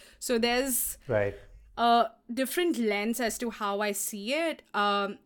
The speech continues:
Speaker 1: and not let design thinking govern me. Rather, I govern design thinking as a
Speaker 2: Right.
Speaker 1: tool in my practice.
Speaker 2: In that article, they have also mentioned, this was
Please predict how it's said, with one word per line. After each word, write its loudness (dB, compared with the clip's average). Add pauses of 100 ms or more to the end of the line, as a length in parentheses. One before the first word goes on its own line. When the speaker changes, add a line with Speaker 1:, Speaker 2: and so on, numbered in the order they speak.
(140)
Speaker 1:
and -2 (440)
not 2
let 0
design -2
thinking -4
govern -2
me. -2
Rather, -2
I -2
govern -4
design -6
thinking -10
as -14
a -8
Speaker 2:
Right. 2
Speaker 1:
tool -12 (120)
in -10
my -10
practice. -14 (260)
Speaker 2:
In -10
that 2
article, 2
they 4
have 2
also -2
mentioned, -4 (100)
this 2
was 0